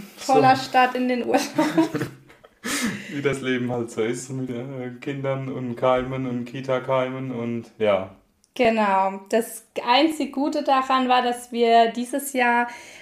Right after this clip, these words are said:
Speaker 1: ähm, zumindest zu Beginn oder auch nicht irgendwie großartig eine Riesenreise geplant haben, äh, wo wir sagen, wir sind gleich zum Start weggeflogen oder so, das zum Glück nicht.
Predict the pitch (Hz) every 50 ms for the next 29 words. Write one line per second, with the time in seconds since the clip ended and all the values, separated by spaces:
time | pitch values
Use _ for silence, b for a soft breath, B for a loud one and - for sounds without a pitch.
0 | B B - 220 226 226 226 226 220 - 240 240 269 302 302 330 311 - - 277
1 | 226 220 240 - - - 254 277 302 285 269 247 247 240 233 226 220 - - -
2 | 220 220 247 247 233 - - 240 240 240 226 226 220 - - 226 240 262 254 -
3 | - - 220 240 240 240 247 226 220 240 262 285 277 277 233 202 202 208 202 202
4 | 202 208 226 202 - 220 214 208 208 214 214 214 - - 220 208 208 214 226 247
5 | 254 247 - - 214 220 214 214 214 220 214 220 214 214 220 220 220 220 220 220
6 | 214 220 - - 220 226 226 220 214 220 220 - 233 226 226 226 - - 240 220
7 | 220 - - 247 240 240 226 226 - - 240 - - - 262 262 277 - - -
8 | 233 233 226 220 226 226 220 220 220 220 214 220 - 247 240 240 240 240 - -
9 | - 240 220 214 - - 208 214 - 214 220 269 359 - - -